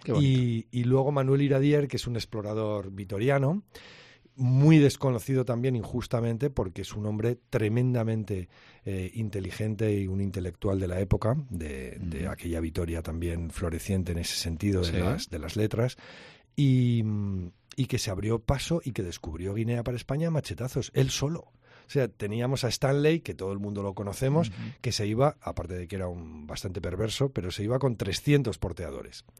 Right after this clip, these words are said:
Speaker 2: Eh, pues teníamos a Braza, que el que encargaban los franceses, eh, ir por ahí a descubrir, y se iba
Speaker 1: Sí.
Speaker 2: con seis millones de francos. Iradier se va con veintidós mil pesetas, <laughs> que le dan muchas a sus amigos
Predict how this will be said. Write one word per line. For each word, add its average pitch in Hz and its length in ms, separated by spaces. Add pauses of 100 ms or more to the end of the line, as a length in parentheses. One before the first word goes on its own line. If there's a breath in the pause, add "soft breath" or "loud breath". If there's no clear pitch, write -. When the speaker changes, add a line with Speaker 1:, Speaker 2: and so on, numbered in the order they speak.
(560 loud breath)
Speaker 2:
Eh, 101 460
pues 82 140
teníamos 113 400
a 110 60
Braza, 135 640
que 78 200
el 87 180
que 90 140
encargaban 110 800
los 104 240
franceses, 104 640
eh, 95 240
ir 98 180
por 98 160
ahí 98 140
a 98 40
descubrir, 123 540
y 113 40
se 127 140
iba 143 100
Speaker 1:
Sí. 110 60
Speaker 2:
con 131 120
seis 165 280
millones 147 340
de 117 80
francos. 92 500 (300 loud breath)
Iradier 131 420
se 175 140
va 113 220 (280 loud breath)
con 135 200
veintidós 135 360
mil 190 160
pesetas, 175 640
<laughs> - 460
que 160 100
le 143 100
dan 170 180
muchas 190 320
a - 20
sus 156 140
amigos 147 500